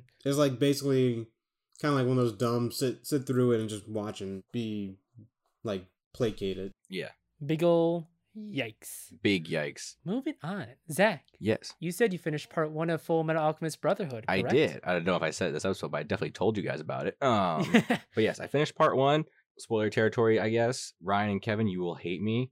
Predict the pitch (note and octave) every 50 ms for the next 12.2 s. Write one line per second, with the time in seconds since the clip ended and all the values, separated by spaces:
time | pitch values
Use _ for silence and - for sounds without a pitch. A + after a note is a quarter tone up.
0 | - B2 B2 B2 B2 - E3 E3 - - D#3+ A2 A2 A2 A2+ A2+ A2+ A2+ - G#2+
1 | G#2+ G#2+ G#2 G#2 G2+ G2+ G2 - G#2 A2+ A#2+ G2 - - C3+ B2+ A2+ - - C#3+
2 | B2+ G#2 F#2 F2 F#2+ G#2 A2 G#2 G2+ F#2+ - _ - - A#2 G#2+ - - D3 C#3+
3 | A2+ F2 D#2+ D2+ D2+ D#2+ - E2+ A#2 B2 - - E2 - - D#2 D2+ - - E2
4 | F2+ G2 G2 G2 - _ _ - - D3+ D#3 C3 F#2 D#2 G2 - - A#2 A#2 G2+
5 | G2 G#2 A2 - - - G#2 G2+ G2 F#2+ F2+ F2 E2+ E2 D#2+ D#2+ - _ _ _
6 | _ _ _ _ _ _ _ _ _ _ - A2 G#2+ A2 G#2 G2+ G2 A2 G2 G2+
7 | A#2 A2+ A2 G#2+ G2+ F2+ - F2 F#2 F#2+ F#2 D#2+ D#2 D#2 D#2+ D#2+ D#2+ D#2+ D#2+ D#2
8 | D2+ _ _ - E2 D#2+ - D2 D#2 D#2+ D#2+ D#2 D#2+ D#2 D#2 D#2 D#2 D2+ D2+ D#2
9 | D2 E2 D#2+ D#2 D#2 D2 D2+ E2 E2+ E2+ E2 D2+ D2 E2 D#2+ D#2+ D#2 D#2 D2+ D2+
10 | D2+ - - E2 D#2+ D#2+ D#2+ E2+ E2+ D#2+ - - - E2 D#2+ D#2 E2+ E2+ E2 F2
11 | E2+ - - - - D3+ B2+ F#2+ - - A2+ B2 - - D#3 B2+ G2+ G2+ F#2+ -
12 | - C3+ A#2 F2